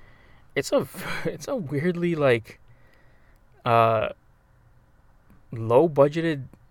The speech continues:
like, strange, it's a strange movie. Uh, 'cause this was a w-, uh, recommendation from the movie, uh, from the podcast Sardonicast. And if you guys don't know about it, you should listen to Sardonicast. They're really funny. It's held by three of the most,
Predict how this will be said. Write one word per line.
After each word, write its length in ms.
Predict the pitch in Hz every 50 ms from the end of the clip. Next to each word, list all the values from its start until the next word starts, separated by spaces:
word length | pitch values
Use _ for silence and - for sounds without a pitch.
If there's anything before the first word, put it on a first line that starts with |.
| _ _ _ _ _ _ _ _ _ - 123
like, 240 | 127 120 110 -
strange, 460 | - 160 180 - - - 135 180 220 202
it's 120 | 185 -
a 60 | 202
strange 460 | - - - - - 202 202 190 151
movie. 400 | 143 160 160 139 113 101 110 120 - _ _ - _ _ _ _ _ _ _ - - - - - -
Uh, 380 | - 123 120 120 120 113 107 - - - _ _
'cause 220 | - - 135 127 123
this 160 | 139 - -
was 100 | 175 160
a 100 | 147 131 123 87 - - _ -
w-, 280 | 135 131 135 139 147 -
uh, 160 | 135 123 123
recommendation 460 | 120 127 123 - 139 131 135 127 - -
from 80 | 139
the 60 | 123
movie, 220 | 123 123 120 131 -
uh, 200 | 113 117 117 113
from 180 | - 127 123
the 400 | 117 117 113 113 113 113 110 113 - -
podcast 480 | - 127 127 123 - - 135 123 113 -
Sardonicast. 880 | - 131 113 107 117 113 113 117 110 - 135 143 147 - - - - - - - - - - - -
And 220 | - - - - -
if 80 | - -
you 60 | -
guys 160 | 147 139 127
don't 120 | 143 143
know 100 | 151 156
about 260 | 156 156 160 160 165 175
it, 80 | 160
you 180 | 135 127 131 131
should 160 | - 160 151
listen 220 | 156 147 - 147
to 40 | 135
Sardonicast. 640 | - - 139 139 147 139 123 113 - 107 101 - -
They're 160 | - 117 113
really 220 | 120 127 135 135
funny. 260 | 131 - 131 131 135
It's 160 | 131 127 - - -
held 400 | - - 120 - - 127 127 123
by 240 | 127 117 113 113 110 - - - - - - _ - - - - - - - - _ _
three 240 | - - 147 170 180
of 80 | 165 147
the 80 | 151
most, 420 | 143 143 143 143 135 - - -